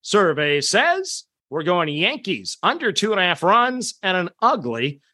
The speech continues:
minus one fifty-five. So I'm paying juice to bet a Yankee under. Don't feel good about it. I hate the price, but I just couldn't pull the trigger on Cole or an over in this game. I just couldn't do it. So for Cleveland, it's Cal Quantrill getting the call for the Guardians.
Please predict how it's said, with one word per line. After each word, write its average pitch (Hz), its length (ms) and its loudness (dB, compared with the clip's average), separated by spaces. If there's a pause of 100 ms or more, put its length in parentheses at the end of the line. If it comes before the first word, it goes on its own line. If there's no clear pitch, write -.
(100)
minus 165 340 0
one 175 220 0
fifty-five. 160 720 -2
So 165 80 -2
I'm 160 120 -2
paying 311 400 -2
juice 196 300 2
to 165 100 -4
bet 185 200 2
a 160 80 2
Yankee 185 480 0
under. 170 320 2 (340)
Don't 294 260 -2
feel 190 220 4
good 147 200 2
about 143 260 2
it. 180 100 0 (140)
I 170 160 0
hate 208 340 0
the 165 80 2
price, 208 500 2 (320)
but 147 120 -10
I 143 120 -12
just 254 420 -2
couldn't 226 400 0
pull 220 200 4
the 190 140 4
trigger 220 420 2
on 151 160 2
Cole 226 480 2 (760)
or 233 140 4
an 185 100 4
over 151 300 2
in 135 80 -4
this 131 180 -6
game. 143 220 -2
I 156 80 2
just 220 220 2
couldn't 190 180 4
do 151 140 2
it. 107 120 -10
So 170 140 2
for 160 140 -2
Cleveland, 302 480 4 (320)
it's 208 200 0
Cal 254 480 0
Quantrill 202 540 0
getting 175 220 0
the 170 80 -4
call 190 240 2
for 170 100 -6
the 165 80 -6
Guardians. 175 680 2